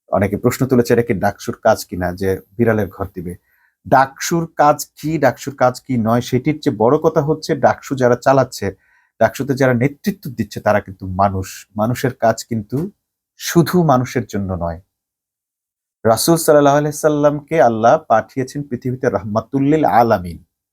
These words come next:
জগৎবাসীর জন্য কল্যাণকর হিসেবে, রহমত হিসেবে।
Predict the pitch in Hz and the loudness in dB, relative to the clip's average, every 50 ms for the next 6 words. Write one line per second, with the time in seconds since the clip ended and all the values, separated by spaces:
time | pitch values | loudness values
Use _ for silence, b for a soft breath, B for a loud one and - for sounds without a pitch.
0 | _ _ _ _ _ _ _ _ _ _ - - 151 147 147 185 196 180 139 113 | _ _ _ _ _ _ _ _ _ _ 0 2 2 4 4 4 2 2 2 0
1 | 110 143 151 - - 208 202 180 160 - 156 143 135 123 117 107 - 120 113 110 | 2 2 2 2 0 -2 -2 -2 -2 -4 -4 -4 -2 -4 -4 -6 -6 -8 -6 -6
2 | 107 104 98 95 - 92 92 85 85 - - 92 92 90 92 - _ _ - 104 | -4 -6 -6 -8 -10 -12 -14 -14 -14 -14 -12 -12 -10 -12 -12 -14 _ _ -2 -2
3 | 98 110 117 127 131 - - 90 - - 90 82 85 | -2 0 0 -2 -2 -4 -8 -12 -10 -10 -10 -10 -10